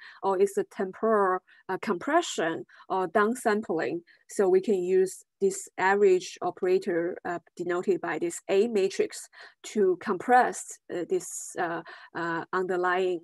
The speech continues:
uh, uh, uh, load matrix P Q here. And even if we have asynchronous data, it is also possible, uh, to do, uh, to, uh, represent it through some linear transformation. Um,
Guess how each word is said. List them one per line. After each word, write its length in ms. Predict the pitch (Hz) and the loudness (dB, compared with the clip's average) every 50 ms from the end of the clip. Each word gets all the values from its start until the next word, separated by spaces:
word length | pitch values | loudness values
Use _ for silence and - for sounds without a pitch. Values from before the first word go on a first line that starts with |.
| _ _ - | _ _ -12
uh, 240 | 175 165 156 156 151 139 _ _ _ _ _ _ - | -12 -10 -12 -14 -16 -20 _ _ _ _ _ _ -12
uh, 320 | 175 160 147 143 151 135 - - _ _ - _ _ _ - | -12 -10 -10 -10 -10 -12 -12 -14 _ _ -20 _ _ _ -8
uh, 260 | 170 156 160 151 156 170 | -8 -8 -8 -8 -8 -4
load 240 | 165 180 185 175 170 - _ | 0 0 0 0 -2 -6 _
matrix 500 | 180 170 175 165 - 175 - - - - - | -6 -4 -4 -4 -4 -6 -8 -8 -12 -12 -10
P 140 | - 160 | -10 -10
Q 340 | - - - 160 359 - 220 - | -6 0 2 2 2 2 0 0
here. 260 | - 294 302 320 339 339 _ _ - - - - - - - - _ - | -2 0 0 0 -2 -4 _ _ -20 -20 -20 -20 -20 -20 -20 -20 _ -2
And 480 | 214 214 220 220 214 220 214 220 220 - - - | 0 2 2 4 4 2 2 0 -4 -10 -4 -2
even 280 | 254 285 311 311 294 | 0 2 2 2 2
if 240 | 262 226 226 - - | 2 2 0 2 2
we 140 | 226 220 233 | 2 2 2
have 420 | 226 220 220 208 202 190 190 190 - - | 2 0 -2 0 2 2 2 0 0 -4
asynchronous 560 | 202 - - 269 285 - 302 240 220 - - | -4 -2 -2 -4 -2 -2 -2 -2 -2 -2 -2
data, 360 | - 180 185 190 196 226 180 180 | -2 0 0 0 0 0 -2 -2
it 120 | 359 - | -2 -2
is 140 | 226 185 - | -4 -4 -2
also 400 | - 196 202 220 - 226 196 180 - - | -2 -2 -2 0 0 -2 -2 -2 -4 -6
possible, 680 | - 180 180 180 - 202 170 - 165 160 165 160 180 - _ _ _ _ _ | -4 -4 -4 -2 -4 -6 -4 -2 0 0 0 0 -2 -6 _ _ _ _ _
uh, 320 | 190 190 180 170 170 170 170 | -4 -2 -2 -2 -2 -4 -6
to 200 | - - 190 185 175 - | -4 -2 -2 -2 0 0
do, 400 | 185 185 185 185 185 175 165 - - | 0 0 0 0 0 -2 -4 -4 -6
uh, 180 | 180 165 165 160 - - | -6 -6 -6 -10 -6 -2
to, 300 | 190 185 180 175 175 - - - | 0 0 2 0 0 -4 -6 -8
uh, 160 | 180 175 160 143 | -8 -8 -6 -6
represent 560 | 190 175 170 - 190 175 - 190 175 185 214 | -6 -6 -2 -2 -2 -2 0 -2 -2 -2 -4
it 100 | 175 - | -4 -6
through 300 | - - - 170 170 170 | -6 -8 -6 -4 -4 -4
some 180 | - 185 170 | -4 -4 -4
linear 400 | 165 170 175 180 185 180 175 175 | -4 -4 -4 -2 -2 -2 -4 -4
transformation. 1040 | 165 - 196 143 - - - _ 170 160 160 165 175 175 165 160 - - 135 - - - - - - - - _ - | -6 -8 -10 -10 -10 -12 -10 _ -8 -8 -6 -6 -4 -4 -4 -6 -6 -8 -8 -10 -12 -14 -16 -20 -20 -20 -14 _ -6
Um, 360 | 180 175 165 160 156 156 | -6 -6 -6 -6 -8 -12